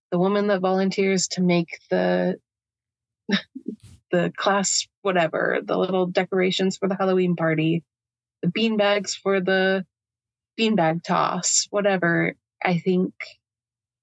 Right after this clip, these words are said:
those opportunities have always either fallen into my lap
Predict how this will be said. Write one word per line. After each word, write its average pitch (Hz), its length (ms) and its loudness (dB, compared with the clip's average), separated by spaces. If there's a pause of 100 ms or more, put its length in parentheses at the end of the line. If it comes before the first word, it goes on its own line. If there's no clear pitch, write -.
(280)
those 175 200 2
opportunities 170 840 2
have 170 140 0
always 160 420 0 (500)
either 285 220 2
fallen 285 420 0
into 226 200 -2
my 185 160 2
lap 180 320 2